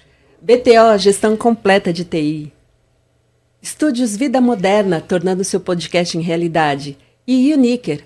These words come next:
a plataforma de C S P com as suas regras de negócio. Se você gosta desses temas que a gente traz aqui, essa inspiração pra você,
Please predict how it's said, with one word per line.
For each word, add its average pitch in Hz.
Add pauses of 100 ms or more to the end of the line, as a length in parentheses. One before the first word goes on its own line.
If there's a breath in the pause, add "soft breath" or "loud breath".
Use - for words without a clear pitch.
a -
plataforma 196
de 208
C -
S 202
P 202
com 208
as 214
suas 233
regras 214
de 233
negócio. 180 (380 soft breath)
Se -
você 339
gosta 214
desses 202
temas 202
que -
a 185
gente 185
traz 175
aqui, 277
essa 247
inspiração 202
pra 202
você, 233